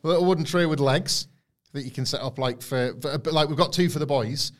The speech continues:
like, full kid size, but this was, like, a little baby one that we got, so, like, she could sit as well. There's loads of us at the table, so,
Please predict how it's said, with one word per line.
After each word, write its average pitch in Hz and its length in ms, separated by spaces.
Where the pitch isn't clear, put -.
like, 127 300
full 139 300
kid 147 220
size, 113 320
but 131 120
this 135 140
was, 123 100
like, 120 140
a - 20
little 185 160
baby 160 300
one 120 180
that - 80
we 120 100
got, 123 260
so, 135 100
like, 123 160
she 135 120
could 127 160
sit - 200
as 113 100
well. 117 160
There's 113 140
loads 139 200
of 131 60
us 127 100
at 131 60
the - 80
table, 113 340
so, 98 280